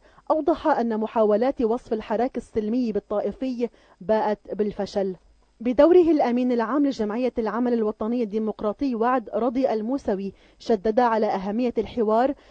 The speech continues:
للخروج من الأزمات السياسية والاقتصادية والاجتماعية. أما عضو اللجنة المركزية لجمعية وعد فريدة غلام قالت أن الشعب البحريني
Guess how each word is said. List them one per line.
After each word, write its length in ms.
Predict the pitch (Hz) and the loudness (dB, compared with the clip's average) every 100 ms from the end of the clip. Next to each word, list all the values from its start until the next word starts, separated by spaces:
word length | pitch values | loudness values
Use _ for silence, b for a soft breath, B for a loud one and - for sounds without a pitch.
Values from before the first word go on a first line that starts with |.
| b | b
للخروج 560 | 254 285 294 302 359 285 | -2 0 2 2 2 2
من 200 | 285 240 | 0 0
الأزمات 560 | 226 208 202 208 233 - | -2 -2 -2 -2 -2 -6
السياسية 640 | - - 208 190 247 226 226 | -8 -4 -4 -4 -4 -4 -2
والاقتصادية 1120 | 220 208 - - 214 214 196 233 214 208 202 | -2 -2 -4 -6 -6 -4 -2 -2 -2 -6 -6
والاجتماعية. 920 | 208 202 190 - 196 196 185 185 185 - _ _ _ _ _ | -2 -2 -4 -6 -6 -4 -4 -4 -4 -6 _ _ _ _ _
أما 260 | 240 262 240 | -2 0 0
عضو 260 | 220 214 233 | -2 0 0
اللجنة 300 | 247 294 311 | 0 -2 -2
المركزية 640 | 240 220 214 214 208 240 233 | -2 -2 -4 -6 -4 -4 -4
لجمعية 560 | 240 202 202 196 233 208 | -2 -2 -4 -4 -4 -2
وعد 320 | 214 240 247 208 b b b | 0 0 -2 -8 b b b
فريدة 460 | _ 262 285 311 220 | _ -2 0 2 0
غلام 480 | 190 196 226 262 262 b _ | 0 0 0 0 -4 b _
قالت 340 | - 349 330 - | 2 4 4 2
أن 180 | 233 | -4
الشعب 380 | 214 - 262 247 | -4 -4 -2 0
البحريني 760 | 220 196 - 214 202 233 247 | 0 -2 -6 -6 -4 -4 -4